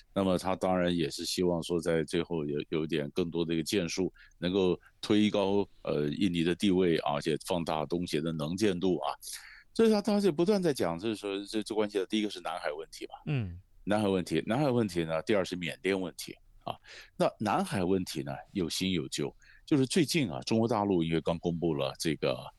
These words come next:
Speaker 1: 地图嘛，
Speaker 2: 嗯。
Speaker 1: 中国大陆公布的新的地图，那晓得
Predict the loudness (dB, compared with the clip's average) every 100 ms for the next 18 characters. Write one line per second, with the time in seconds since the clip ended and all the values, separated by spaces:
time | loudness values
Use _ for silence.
0 | _ 0 0 0 -4 -4 -6 -6 -6 -6
1 | -10 -18 -20 -4 2 4 6 4 4 2
2 | 4 4 4 2 2 2 2 4 4 2
3 | 2 0 0 2 0 0 0 0 -2 -4
4 | 0 0 0 0 0 -4